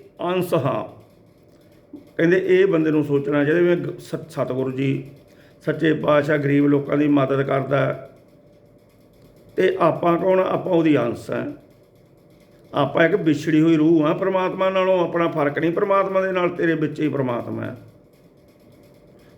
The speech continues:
ਤੂੰ ਉਹਦੀ ਅੰਸ਼ ਹੈ, ਤਾਂ ਤੇਰਾ ਫਰਜ਼ ਬਣਦਾ ਹੈ।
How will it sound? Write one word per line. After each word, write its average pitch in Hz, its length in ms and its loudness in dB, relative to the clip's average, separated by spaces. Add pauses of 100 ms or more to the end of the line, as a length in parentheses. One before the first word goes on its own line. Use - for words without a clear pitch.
ਤੂੰ 190 160 2
ਉਹਦੀ 196 220 4
ਅੰਸ਼ 151 360 0
ਹੈ, 107 300 -4 (760)
ਤਾਂ 165 260 4
ਤੇਰਾ 160 200 2
ਫਰਜ਼ 139 280 0
ਬਣਦਾ 113 320 -4
ਹੈ। - 200 -14